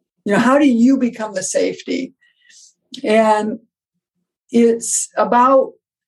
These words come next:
knowing what the horse needs from you. And we know that they don't think like we do. They think,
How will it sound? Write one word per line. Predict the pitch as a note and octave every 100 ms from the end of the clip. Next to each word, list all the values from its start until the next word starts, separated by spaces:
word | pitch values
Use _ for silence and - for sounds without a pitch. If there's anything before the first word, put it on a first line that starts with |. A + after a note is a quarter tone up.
| _ _ A3
knowing | A3+ B3+ B3+ A3
what | A3 A3
the | G#3+
horse | F#3+ A3+ A3 -
needs | G3+ G#3 G#3+ G3 F3+
from | - F#3 -
you. | F#3 F3+ - - _ _ _ _ _ _ _ _
And | G#3 F#3 F#3 F#3+ G3 G#3
we | G3+
know | G#3+ A#3+
that | A#3+ A3+
they | A3+
don't | A3 G3+
think | G#3+ G3+
like | G3+ G3
we | G3+ G3+
do. | F#3 G3 F#3+ F#3+
They | F#3 F#3
think, | F#3+ F#3+